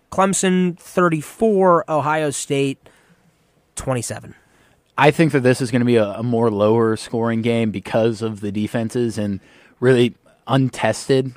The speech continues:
Speaker 2: quarterbacks a-, at this point. They're young. They're only sophomores. Uh, you can say Trevor Lawrence has been equipped to this moment, kind of like Jalen Hurts. He torched Alabama last year, and people were talking about maybe he should sit out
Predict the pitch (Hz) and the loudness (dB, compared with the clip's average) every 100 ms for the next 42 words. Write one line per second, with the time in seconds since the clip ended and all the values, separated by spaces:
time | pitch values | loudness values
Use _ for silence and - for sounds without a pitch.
0 | - 123 120 127 131 135 - 98 101 110 | -4 0 2 2 0 -2 -8 -10 -6 -6
1 | 120 120 139 139 202 165 107 139 - 127 | -4 -4 -2 -2 -2 -2 0 -2 -6 -2
2 | 123 165 127 - 127 135 113 104 - - | 0 2 0 0 0 0 -2 -4 -8 -16
3 | - - - - 110 110 98 - - - | -20 -20 -20 -12 -10 -8 -12 -18 -20 -8
4 | 147 156 139 147 143 135 135 117 123 131 | -4 -2 2 2 2 0 0 0 0 -2
5 | - 117 110 117 117 117 107 - - 113 | -4 -6 -4 -2 0 0 -2 -6 -14 -6
6 | - 131 - - 120 113 107 110 123 123 | -2 -2 -4 -4 -2 -2 0 2 2 -2
7 | - 107 117 110 113 104 110 110 104 107 | -4 -2 -2 0 -2 -2 -2 -2 -2 -4
8 | 117 - - - - - 139 - - - | -6 -10 -20 -20 -16 -2 0 0 -6 -2
9 | - 143 101 80 - - 107 107 101 104 | 4 4 4 -2 -16 -12 -6 -4 -2 -4
10 | 95 92 92 - 107 107 _ 117 117 107 | -4 -6 -8 -4 -4 -4 _ -2 -2 -2
11 | _ - - 175 160 165 160 147 135 127 | _ -4 0 4 4 4 2 2 2 2
12 | 113 127 139 147 - 135 - 143 151 120 | 2 2 2 0 -2 -6 -4 -2 -2 -4